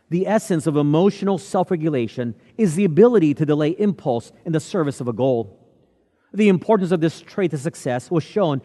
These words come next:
in an experiment begun in the nineteen sixties by psychologist Walter Mischel at a preschool on the Stanford University campus.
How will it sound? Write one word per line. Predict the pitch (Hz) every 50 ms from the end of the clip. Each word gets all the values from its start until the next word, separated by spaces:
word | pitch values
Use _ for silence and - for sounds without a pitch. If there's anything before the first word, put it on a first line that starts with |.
| - -
in | 190 180
an | 170 170
experiment | 170 - - - - - 240 233 202 165 139 131 127 - _ - -
begun | 175 156 185 175
in | 170 165
the | 156
nineteen | 156 160 180 196 214 196 - - 208 202
sixties | 175 - - 214 196 - - - 139 131 127 123 - - _ _ _
by | - 160
psychologist | 160 - 180 160 135 - - 196 190 185 160 127 139 123 -
Walter | 143 139 143 160 190 202 - - 196
Mischel | 180 180 - - - 151 127 117 120 - - _ _ _ _ -
at | 196 185
a | 175
preschool | - - - 254 262 214 - - - 147 131 127 123 - - -
on | 160 165
the | 156
Stanford | - - - 190 185 190 185 - 196 175 156
University | 165 156 143 151 147 - - 143 139
campus. | - - 135 127 117 - - 104 - - - _